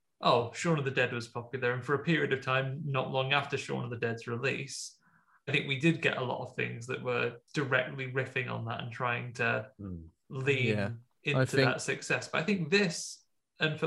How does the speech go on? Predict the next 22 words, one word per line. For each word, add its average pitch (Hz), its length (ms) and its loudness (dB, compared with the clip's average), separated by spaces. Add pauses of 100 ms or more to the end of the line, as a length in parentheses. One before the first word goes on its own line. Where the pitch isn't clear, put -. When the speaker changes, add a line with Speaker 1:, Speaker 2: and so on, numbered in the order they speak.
Speaker 1:
other, 165 340 2
there 180 120 -2
are 180 60 -2
others, 175 380 -2
other 160 220 2
examples 147 640 -2
too, 143 200 0
but - 140 -6
this 156 180 2
is 139 80 -6
a 131 40 -4
great 123 240 2
example 123 420 -4
of 123 100 -4
something 123 460 -4
that 123 320 0 (720)
I 165 80 6
don't 160 400 4
feel 123 500 2
like 123 300 0
this 123 260 0
is 120 360 -4